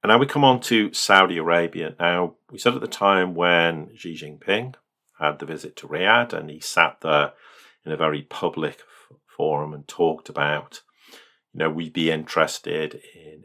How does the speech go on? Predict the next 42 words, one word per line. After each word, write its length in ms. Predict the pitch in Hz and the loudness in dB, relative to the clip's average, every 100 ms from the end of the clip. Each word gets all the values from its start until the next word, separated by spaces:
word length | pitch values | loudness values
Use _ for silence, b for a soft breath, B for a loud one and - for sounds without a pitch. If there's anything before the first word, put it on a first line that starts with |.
| - | -20
in 100 | 80 | -18
trading, 760 | - 85 78 73 76 76 71 _ _ - | -4 0 0 -4 -12 -14 -18 _ _ -10
uh, 240 | 73 73 - | -8 -8 -12
in 160 | 80 82 | -6 0
oil 260 | 92 90 | 2 2
terms 480 | 87 85 78 76 - | -2 -2 -2 -2 -12
with 120 | - _ _ - | -20 _ _ -12
the 60 | |
Saudis 640 | - 78 73 71 76 76 - | 0 2 2 -2 -14 -18 -20
in 300 | 76 71 73 | -20 -20 -20
the 60 | |
petro 360 | - 78 - 76 | -6 -6 -4 -14
yuan, 360 | 65 73 107 | -6 -2 -2
and 80 | 113 | -4
we 80 | 71 | -12
said 320 | - 85 80 - | 0 0 0 -6
it 120 | 90 | -12
was 160 | 82 | -14
just 640 | - - 80 69 - - _ b b b b b b _ | -14 -6 -4 -4 -6 -20 _ b b b b b b _
a 60 | |
way 160 | 87 87 | 2 2
of 100 | 78 | 2
saying, 360 | - 85 78 71 | 0 0 0 -4
"This 240 | 95 - | -4 -4
is 60 | 113 | -2
what 180 | - - | -2 2
we're 180 | 110 | 4
already 280 | 98 87 85 | 4 2 -4
intending 640 | 76 - - 76 73 73 - | -10 -8 -4 -4 -6 -20 -8
doing, 420 | - 82 110 123 - | -2 -2 -4 -10 -8
but 160 | 101 | -6
we're 80 | 87 | -6
just 240 | - - | -8 -12
making 440 | - 117 - 113 104 | -6 -6 -6 -14 -14
the 60 | - | -8
point 340 | - 82 - | -2 -4 -4
publicly, 640 | - 85 85 82 - 82 | -4 -4 -2 -6 -4 -4
we're 200 | 80 85 | -2 -2
get, 180 | 85 80 | -2 -6
we're 160 | 85 80 | -4 -2
doing 340 | 80 76 71 | -2 -4 -10
it. 120 | - | -20